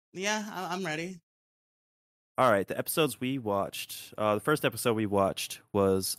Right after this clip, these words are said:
Speaker 2: season one, episode three, The Kraken, which aired on January fourteenth, two thousand and six.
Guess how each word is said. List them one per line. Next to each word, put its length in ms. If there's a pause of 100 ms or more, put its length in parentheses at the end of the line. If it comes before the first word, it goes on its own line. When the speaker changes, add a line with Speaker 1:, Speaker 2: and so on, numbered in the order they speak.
Speaker 2:
season 320
one, 160
episode 380
three, 340 (200)
The 180
Kraken, 640 (180)
which 220
aired 180
on 120
January 520
fourteenth, 600
two 140
thousand 360
and 100
six. 480